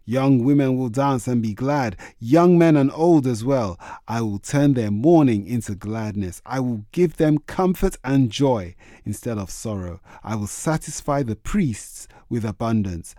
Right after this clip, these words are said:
and my people will be filled with my bounty, declares the Lord. This is what the Lord says. "A voice is heard in Ramah, mourning and great weeping. Rachel weeping for her children and refusing to be comforted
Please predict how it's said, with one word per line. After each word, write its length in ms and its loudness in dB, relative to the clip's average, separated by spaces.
and 160 -2
my 240 -4
people 420 -6
will 120 -8
be 160 -10
filled 480 -4
with 140 -10
my 180 -6
bounty, 480 -8
declares 420 -12
the 80 -12
Lord. 320 -14
This 160 -6
is 120 -4
what 140 -2
the 120 -4
Lord 280 2
says. 460 -8
"A 80 -10
voice 380 2
is 140 -6
heard 240 4
in 160 2
Ramah, 400 0
mourning 640 4
and 300 -4
great 520 -4
weeping. 420 -6
Rachel 580 2
weeping 400 0
for 160 0
her 80 0
children 480 0
and 120 -2
refusing 680 2
to 100 -10
be 80 -6
comforted 680 -6